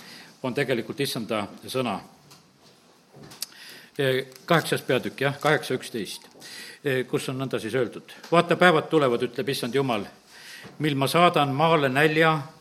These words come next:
mitte leiva, ja janu mitte vee järele, vaid Issanda sõna kuulmise järele.“ Ja, ja kallid, praegu on, mina ütlen, praegu on selline aeg, kus Jumal räägib. Ja, ja sellepärast on niimoodi, et see on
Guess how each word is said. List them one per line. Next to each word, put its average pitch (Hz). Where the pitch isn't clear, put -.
mitte 143
leiva, 165
ja 147
janu 156
mitte 143
vee 160
järele, 127
vaid 131
Issanda 139
sõna 131
kuulmise 110
järele.“ 98
Ja, 156
ja 165
kallid, 190
praegu 202
on, 160
mina 180
ütlen, 160
praegu 196
on -
selline 160
aeg, 101
kus 151
Jumal 156
räägib. 120
Ja, 143
ja 156
sellepärast 175
on 156
niimoodi, 170
et 139
see 165
on 143